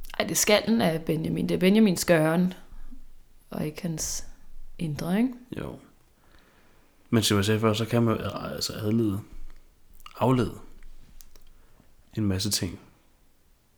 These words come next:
Speaker 2: og nogle værdier fra folk.
Speaker 1: Mm. Ja, fordi det er jo sådan, at jeg,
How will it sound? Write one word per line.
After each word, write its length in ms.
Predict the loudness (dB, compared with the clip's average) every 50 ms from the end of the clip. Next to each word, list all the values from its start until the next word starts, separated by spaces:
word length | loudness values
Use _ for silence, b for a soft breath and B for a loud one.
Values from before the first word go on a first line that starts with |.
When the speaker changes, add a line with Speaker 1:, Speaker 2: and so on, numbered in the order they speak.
| _ -20 _ _ _ _ _ _ _
Speaker 2:
og 100 | -4 -4
nogle 140 | -4 -4 -6
værdier 320 | -4 -4 -4 -4 -4 -6
fra 120 | -8 -8
folk. 360 | -8 -8 -10 -10 -10 -14 -20 _ _ -2
Speaker 1:
Mm. 180 | 2 2 2 4 2 0 -2 B B B B B B B B B B B B B B B B B B B B B B B B B B B B B B B B B B B B _ 0
Ja, 40 | 4
fordi 200 | 6 6 6 6
det 140 | 8 8 10
er 120 | 10 10
jo 80 | 10 8
sådan, 240 | 6 6 4 4 4
at 140 | 4 4
jeg, 260 | 4 4 4 2 0